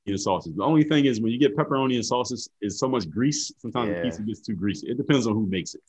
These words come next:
Speaker 1: You know, they
Speaker 2: Yeah.
Speaker 1: gotta make it right. But
Speaker 2: You
Speaker 1: I'll
Speaker 2: gotta
Speaker 1: go with them. So.
Speaker 2: You gotta pat it down with a paper towel or something before you eat
Speaker 1: Yeah,
Speaker 2: it.
Speaker 1: exactly. I
Speaker 2: <laughs>
Speaker 1: hate that. I don't like when there's all that on the pizza.
Speaker 2: Yeah. Okay.
Speaker 1: Yeah.
Speaker 2: Now, if you were stranded on an island,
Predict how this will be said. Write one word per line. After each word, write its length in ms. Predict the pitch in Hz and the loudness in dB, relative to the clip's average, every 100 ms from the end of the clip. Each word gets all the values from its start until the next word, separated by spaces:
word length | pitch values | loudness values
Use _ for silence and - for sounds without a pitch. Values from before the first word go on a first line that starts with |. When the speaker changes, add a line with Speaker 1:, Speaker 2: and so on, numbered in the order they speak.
| - | -12
Speaker 1:
You 80 | 95 | -6
know, 80 | 90 | -2
they 80 | 104 | 0
Speaker 2:
Yeah. 60 | |
Speaker 1:
gotta 120 | 104 | 0
make 200 | 92 90 | -2 -4
it 80 | 80 | -6
right. 180 | 78 71 _ - | -10 -12 _ -8
But 60 | 95 | -2
Speaker 2:
You 60 | |
Speaker 1:
I'll 60 | 107 | 2
Speaker 2:
gotta 120 | 107 | 4
Speaker 1:
go 40 | 92 | 2
with 80 | 85 | 0
them. 160 | 80 | -8
So. 180 | - - - _ _ - | -12 -18 -18 _ _ 0
Speaker 2:
You 80 | |
gotta 140 | 113 104 | 2 2
pat 220 | - 113 | 2 2
it 60 | 101 | 4
down 220 | 110 117 | 4 4
with 120 | 104 | 2
a 40 | |
paper 240 | 90 107 92 | 2 0 2
towel 260 | 120 127 | 4 6
or 80 | 113 | 4
something 240 | 110 104 98 | 2 -2 -2
before 240 | 98 107 | -2 -2
you 180 | 104 127 | 2 6
eat 60 | |
Speaker 1:
Yeah, 60 | 165 | 6
Speaker 2:
it. 60 | 117 | 6
Speaker 1:
exactly. 420 | 101 143 - 95 | 4 2 2 0
I 60 | 110 | 4
Speaker 2:
<laughs> 80 | 147 | 4
Speaker 1:
hate 120 | - | 4
that. 80 | 85 | -2
I 20 | |
don't 160 | 95 120 | 0 2
like 120 | 120 | 2
when 80 | 110 | 2
there's 120 | 107 | 2
all 100 | 104 101 | 2 2
that 120 | - _ _ - | 0 _ _ -10
on 120 | 87 | -8
the 60 | 80 | -8
pizza. 280 | 92 - _ _ _ _ | -10 -12 _ _ _ _
Speaker 2:
Yeah. 240 | 98 85 80 - | -2 -2 -2 -4
Okay. 320 | 135 110 127 - - _ _ - | 0 2 0 -8 -20 _ _ 0
Speaker 1:
Yeah. 100 | 117 | 4
Speaker 2:
Now, 280 | 107 95 - - - | 4 2 -2 -18 -8
if 140 | 113 127 | -4 4
you 80 | |
were 120 | 139 135 | 4 4
stranded 420 | - 127 127 127 | 4 4 6 6
on 200 | 117 110 | 4 4
an 60 | - | 4
island, 560 | 117 117 101 98 107 | 6 6 4 2 -2